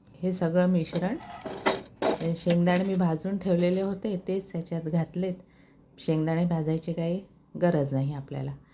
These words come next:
नंतर हे मिश्रण थोडं थंड होऊ द्यायचं आणि थंड झाल्यानंतर मग त्याला मिक्सरमधून वाटून घ्यायचं. आणि त्या मसाल्यामध्ये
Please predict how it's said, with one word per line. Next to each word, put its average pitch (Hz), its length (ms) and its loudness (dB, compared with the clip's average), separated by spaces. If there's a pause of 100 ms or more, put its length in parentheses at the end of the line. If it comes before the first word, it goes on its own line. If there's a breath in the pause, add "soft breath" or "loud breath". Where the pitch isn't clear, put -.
(320 soft breath)
नंतर 175 220 0
हे 196 220 2
मिश्रण 185 520 -2
थोडं 185 220 2 (140)
थंड 156 260 0
होऊ 196 220 0
द्यायचं 143 360 -2 (1600)
आणि 156 120 2 (440)
थंड 165 300 6
झाल्यानंतर 160 640 4
मग 180 240 2
त्याला 156 200 2 (600)
मिक्सरमधून 151 1000 -2
वाटून 175 280 4
घ्यायचं. 123 440 4 (1900)
आणि 175 180 6
त्या 185 100 4
मसाल्यामध्ये 185 760 4